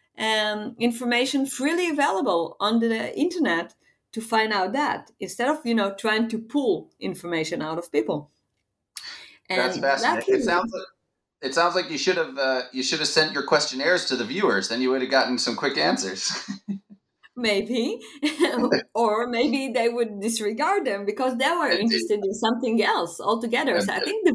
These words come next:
Speaker 2: Right.
Speaker 1: voice, as researchers, uh, we tend to, um, think that what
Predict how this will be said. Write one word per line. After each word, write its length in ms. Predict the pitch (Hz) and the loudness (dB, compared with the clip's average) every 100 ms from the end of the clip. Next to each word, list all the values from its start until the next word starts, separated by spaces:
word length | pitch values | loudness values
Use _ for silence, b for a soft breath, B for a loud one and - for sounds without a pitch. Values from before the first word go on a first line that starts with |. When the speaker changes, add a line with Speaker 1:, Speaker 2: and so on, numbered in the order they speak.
| - 226 | 2 2
Speaker 2:
Right. 180 | 277 | 2
Speaker 1:
voice, 220 | 294 - - B B B B _ _ - - - - | 2 -2 -16 B B B B _ _ -16 -16 -4 0
as 180 | 285 | 2
researchers, 840 | 302 294 - 226 311 285 202 220 226 - - - | 2 -2 2 2 2 0 0 0 -2 -8 -10 -6
uh, 420 | 196 190 185 185 175 | -4 -2 -2 -4 -4
we 300 | 214 226 226 | 0 0 2
tend 480 | 262 214 208 214 226 226 b b b b _ - | 0 2 2 -2 -8 -10 b b b b _ -10
to, 300 | 233 208 202 | -2 2 2
um, 600 | 202 196 196 190 196 185 - _ - | 2 0 0 -2 -4 -8 -14 _ -2
think 260 | 247 262 | 0 2
that 260 | 226 226 214 | 0 0 -2
what 500 | 214 208 208 - | 2 2 0 -8